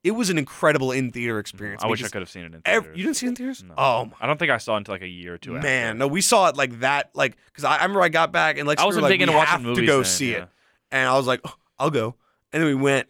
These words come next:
Speaker 1: and, across the bay, and it was transcendent experience. Awesome film. Next level stuff. Let's move on.
Speaker 2: I feel like, uh, here's just a quick little tangent, sorry.
Speaker 1: Go ahead.
Speaker 2: What's the best in-theater exper-, experience you had?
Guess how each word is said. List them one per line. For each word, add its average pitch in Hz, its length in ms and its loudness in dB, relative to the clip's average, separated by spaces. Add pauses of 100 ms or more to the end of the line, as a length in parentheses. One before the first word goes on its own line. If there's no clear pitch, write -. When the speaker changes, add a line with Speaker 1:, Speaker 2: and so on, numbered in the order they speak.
Speaker 1:
and, 127 200 0
across 127 340 -2
the - 100 -14
bay, 120 220 2
and 113 80 0
it 117 40 0
was 113 300 -6 (300)
transcendent 143 960 0
experience. 104 640 -12 (120)
Awesome 139 420 2
film. 73 360 -20 (440)
Next 131 260 -2
level 107 180 -8
stuff. - 420 -16 (300)
Let's - 200 -2
move 330 120 4
on. 254 140 4
Speaker 2:
I 226 60 0
feel 226 120 6
like, 214 260 2 (240)
uh, 131 140 4
here's 147 180 2
just 139 160 -6
a - 40 -20
quick 110 200 -6
little 98 140 -8
tangent, 90 320 -8
sorry. 87 360 -6 (160)
Speaker 1:
Go 185 80 -6
ahead. 151 100 -6
Speaker 2:
What's - 140 -6
the 143 120 -2
best - 460 2 (200)
in-theater 117 360 -4
exper-, 113 320 -6
experience 117 300 -10
you 127 80 -10
had? 131 200 -12